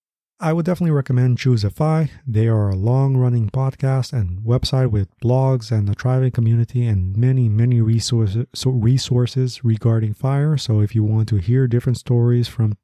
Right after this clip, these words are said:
different people and how they achieve fire and learn how you can, you can too, then Choose F I has got you covered.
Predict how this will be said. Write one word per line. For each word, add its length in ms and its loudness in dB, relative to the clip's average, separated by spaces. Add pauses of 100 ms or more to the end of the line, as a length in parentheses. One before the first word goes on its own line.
different 360 -2
people 380 -2
and 140 0
how 200 0
they 160 0
achieve 320 -2
fire 420 -2
and 240 -2
learn 260 2
how 140 0
you 260 0
can, 460 -2
you 160 2
can 320 0
too, 360 -2 (360)
then 320 2
Choose 260 0
F 140 -2
I 160 -2
has 180 0
got 260 -4
you 60 -10
covered. 440 -4